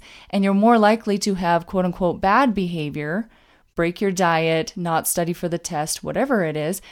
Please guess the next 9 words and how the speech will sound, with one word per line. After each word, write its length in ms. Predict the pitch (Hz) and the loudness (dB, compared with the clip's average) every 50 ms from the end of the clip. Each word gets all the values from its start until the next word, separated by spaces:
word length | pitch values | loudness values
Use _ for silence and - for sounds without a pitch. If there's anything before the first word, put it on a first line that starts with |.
| - - - - _ | -20 -20 -20 -10 _
because 280 | - 196 - 220 196 170 | -8 -4 -2 -2 -2 -2
you're 80 | 170 | -2
so 680 | 165 - - - - - - 220 220 220 220 220 214 202 | -4 -4 -6 -6 -6 -6 -2 0 2 2 4 4 2 2
optimistic 760 | - 180 190 180 - - 190 185 180 175 175 - - 151 - | 2 2 0 2 0 -2 -2 -2 -2 -2 -4 -6 -8 -8 -10
and 140 | 156 156 160 | -10 -10 -10
so 580 | - - - - - 214 196 196 196 196 196 190 | -10 -10 -10 -6 -2 2 4 4 6 4 4 2
proud 320 | - - 202 180 180 180 175 | 0 -2 0 0 2 2 0
of 40 | 160 | -2
yourself 600 | 165 160 156 - 156 147 139 143 147 - - | -4 -4 -4 -4 -2 -2 -2 -2 -4 -8 -14